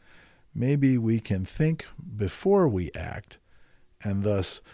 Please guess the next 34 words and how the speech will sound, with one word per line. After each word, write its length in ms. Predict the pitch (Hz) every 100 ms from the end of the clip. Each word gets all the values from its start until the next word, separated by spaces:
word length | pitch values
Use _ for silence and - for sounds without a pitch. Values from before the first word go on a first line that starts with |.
| -
save 400 | - 131 131 104
ourselves 600 | 87 85 - 85 82 82
from 240 | - 90
consequences 760 | - 117 104 95 107 92 92 82
that 120 | 82
we 140 | 92
don't 220 | 92 87 82
want, 320 | 87 82 80 - - -
that 100 | 101
we 180 | 95
already 480 | 95 87 90 104 95
know 380 | 85 80 78 - _ -
so 260 | - 90
very 340 | 82 80 76 76
well. 400 | 78 78 73 - _ _ - - - -
I 100 | 123
think 180 | 277 269
that's 180 | 202
true. 400 | - - 196 139 - _ -
I 80 |
think 180 | 117 120
it's 120 | 139
possible. 600 | - 139 170 - 98 123 - - - -
I 100 | 117
think 220 | 151 139
it's 160 | 110
good, 420 | - 143 120 104 -
and 160 | 110 101
I 80 |
think 260 | 107 143 135
it's 180 | 110 101
a 100 | 92
lot 560 | 90 98 120 95 90
happier. 580 | - 107 92 76 67 -